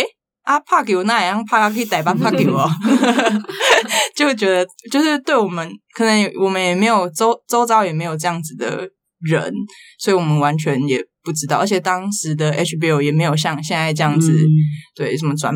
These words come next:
Speaker 1: 播啊，什么都比较少，所以真的完全不知道这件事。
Speaker 2: 那你那时候等于是一个乙组的球员，然后到沪江去接受甲组的训练嘛，那这中间应该有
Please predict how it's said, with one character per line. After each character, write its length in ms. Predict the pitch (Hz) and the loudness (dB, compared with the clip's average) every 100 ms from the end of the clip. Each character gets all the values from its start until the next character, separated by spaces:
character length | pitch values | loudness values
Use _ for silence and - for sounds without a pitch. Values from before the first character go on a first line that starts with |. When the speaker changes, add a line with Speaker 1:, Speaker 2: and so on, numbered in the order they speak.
| 151 | 0
Speaker 1:
播 180 | 151 | 0
啊， 120 | 147 147 | 0 -2
什 80 | |
么 140 | 131 - | -4 -6
都 160 | 170 | -6
比 100 | 165 | -6
较 160 | 139 139 | -4 -4
少， 300 | 156 - - - _ | -2 -4 -4 -8 _
所 160 | - | -6
以 80 | 170 | -4
真 200 | 156 156 | -2 0
的 120 | 147 - - | -2 -4 -8
完 140 | 160 151 | -2 -2
全 160 | 156 147 | 0 -2
不 60 | 156 | -4
知 140 | 151 | -4
道 80 | 135 | -4
这 60 | |
件 100 | 156 247 | -6 -12
事。 200 | 156 - 381 _ _ _ _ - | -12 -12 -16 _ _ _ _ -4
Speaker 2:
那 80 | 247 | 0
你 40 | |
那 100 | 233 | 0
时 100 | 220 | 0
候 60 | 214 | 0
等 160 | 185 | 2
于 80 | 160 | 0
是 300 | 160 208 180 | 2 2 2
一 80 | 175 | 2
个 440 | 165 170 165 160 156 | 0 0 0 -2 0
乙 180 | 208 220 | 2 2
组 220 | 220 175 | 2 2
的 440 | 175 165 165 160 | 2 2 2 0
球 300 | 156 170 170 | -2 0 4
员， 340 | 180 170 156 151 156 | 4 4 2 2 0
然 120 | 156 170 | 0 0
后 80 | |
到 340 | 190 190 170 165 156 | 2 0 0 -4 0
沪 140 | 196 | 0
江 260 | 170 165 170 | 2 0 -2
去 200 | 160 185 | 0 2
接 160 | 175 | 2
受 160 | 180 185 | 2 0
甲 240 | 165 151 | 0 -2
组 120 | 160 156 | 0 0
的 100 | 147 | 0
训 260 | - 165 | 0 0
练 160 | 160 151 | 0 -2
嘛， 120 | 147 | -2
那 120 | 185 208 | 2 4
这 120 | 202 | 2
中 220 | 196 185 | 0 0
间 140 | 185 185 | 2 0
应 100 | 185 | 0
该 200 | 175 170 | 0 -2
有 480 | 170 160 143 143 | -2 -4 -4 -6